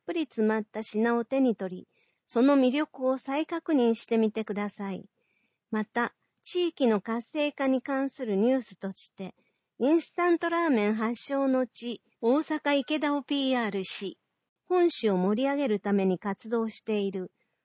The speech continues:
大阪池田チキチキ探検隊が、今年で発足から十年を迎えました。今号の特集で詳しく紹介しているので、ぜひご確認ください。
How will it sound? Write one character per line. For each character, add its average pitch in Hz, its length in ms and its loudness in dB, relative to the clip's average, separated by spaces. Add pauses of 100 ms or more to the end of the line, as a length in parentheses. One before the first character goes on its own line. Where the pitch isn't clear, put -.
(180)
大 285 200 0
阪 330 400 -2
池 302 200 -4
田 302 140 -4
チ - 140 -8
キ 320 120 -10
チ - 140 -8
キ 285 120 -16
探 269 300 0
検 254 320 0
隊 226 280 -2
が、 196 180 -6 (380)
今 247 160 -6
年 294 300 -2
で 262 100 2
発 254 220 -4
足 320 320 -10
か 311 120 -4
ら 285 160 -4
十 330 260 2
年 214 280 4
を 185 160 2
迎 220 180 -4
え 202 80 0
ま 196 160 0
し - 200 -12
た。 185 200 -10 (760)
今 302 320 2
号 214 220 2
の 185 160 2
特 233 280 -4
集 277 300 -2
で 240 120 -4
詳 285 280 -2
し - 140 -6
く 254 100 -8
紹 262 260 0
介 285 260 -4
し - 120 -18
て 269 160 0
い 254 60 0
る 247 120 2
の 196 140 2
で、 185 240 -8
ぜ 294 140 -6
ひ 294 240 -12
ご 220 100 -8
確 240 280 -4
認 226 200 4
く 214 100 -12
だ 208 180 -4
さ 190 240 -10
い。 180 140 -10